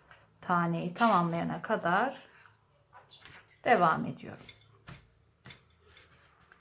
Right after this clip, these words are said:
Sıra başına geleyim, dönüşünü anlatacağım.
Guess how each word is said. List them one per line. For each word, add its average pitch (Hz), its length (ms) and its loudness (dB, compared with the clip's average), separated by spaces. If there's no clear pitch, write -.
Sıra 247 420 6
başına 175 400 2
geleyim, 254 480 2
dönüşünü 208 420 4
anlatacağım. 160 600 -6